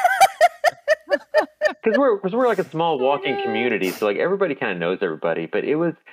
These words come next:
Speaker 1: I, I cannot tell you how people who just know, you know, Molly and Jackson and, and grew up in this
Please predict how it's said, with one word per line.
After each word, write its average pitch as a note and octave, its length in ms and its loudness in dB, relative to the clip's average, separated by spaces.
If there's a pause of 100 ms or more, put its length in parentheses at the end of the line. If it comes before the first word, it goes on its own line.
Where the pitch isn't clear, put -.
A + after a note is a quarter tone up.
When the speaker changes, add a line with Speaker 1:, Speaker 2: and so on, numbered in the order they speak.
(400)
Speaker 1:
I, C3 200 -2
I C#3 120 -2
cannot E3+ 400 -4
tell C3 160 0
you A#2 240 -2
how G#2 220 0
people B2+ 360 -4
who A#2 60 0
just G2+ 200 -10
know, G2 500 -2 (180)
you A2 100 -8
know, F#2 80 -6
Molly F#2+ 360 -4
and E2+ 80 -10
Jackson F2+ 400 -4
and, E2+ 260 -8
and F2 180 -12
grew F#2 160 -6
up F2 120 -6
in E2+ 60 -12
this E2 140 -10